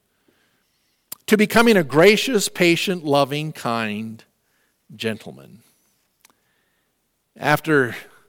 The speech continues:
he became a Christian, he would apologize to Michael Dukakis for the naked cruelty of the nineteen eighty-eight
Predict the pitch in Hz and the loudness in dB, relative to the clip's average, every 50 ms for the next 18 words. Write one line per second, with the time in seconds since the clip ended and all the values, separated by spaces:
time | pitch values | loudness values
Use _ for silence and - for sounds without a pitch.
0 | _ _ _ - 151 139 135 - - 147 135 123 - - - 170 156 - - - | _ _ _ -6 -4 -4 -4 -6 -8 -8 -8 -8 -8 -4 -4 -4 -4 -4 -6 -8
1 | 92 113 170 196 196 _ _ _ _ _ _ _ _ _ _ _ _ _ _ _ | -10 -10 -10 -12 -12 _ _ _ _ _ _ _ _ _ _ _ _ _ _ _
2 | _ _ _ _ _ _ _ _ _ _ - 135 135 131 123 120 - - 185 190 | _ _ _ _ _ _ _ _ _ _ -6 -4 -4 -4 -4 -4 0 4 4 6
3 | 196 156 135 113 127 127 127 139 147 131 - - 135 123 127 139 156 147 - 131 | 6 4 2 0 0 2 2 2 2 0 -2 -4 -4 -2 -2 -2 -2 -2 -4 -8
4 | 120 101 120 120 - - - 175 170 165 156 - 110 104 156 160 - - - - | -10 -8 -10 -12 -12 -4 0 2 2 2 2 0 -6 -6 -6 -6 -6 -6 -8 -10
5 | - _ _ _ _ _ _ _ _ _ _ _ _ _ - 139 123 117 127 123 | -14 _ _ _ _ _ _ _ _ _ _ _ _ _ -8 -6 -4 -4 -4 -4
6 | 131 143 165 185 180 180 - 165 135 117 - - - - - - 202 196 175 147 | -2 2 2 2 2 2 0 -2 -2 -4 -10 -16 -14 -12 -4 2 4 4 4 4
7 | 127 123 - - - 135 131 127 131 117 113 120 117 120 131 143 135 - - 135 | 2 -2 -6 -8 -8 -8 -6 -6 -6 -8 -8 -8 -6 -6 -6 -6 -8 -12 -12 -12
8 | 131 131 - - 127 127 123 123 117 113 110 110 113 104 _ - - | -12 -12 -8 -6 -6 -6 -6 -6 -6 -6 -6 -6 -8 -10 _ -20 -20